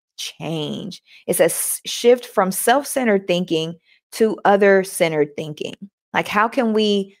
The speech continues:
stop only thinking about ourselves and what God can do for us?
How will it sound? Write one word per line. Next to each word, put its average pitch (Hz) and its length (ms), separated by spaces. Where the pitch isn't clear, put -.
stop 208 420
only 208 260
thinking 202 360
about 185 220
ourselves 185 420
and 175 100
what 170 140
God 180 260
can 185 140
do 185 100
for 185 140
us? 175 180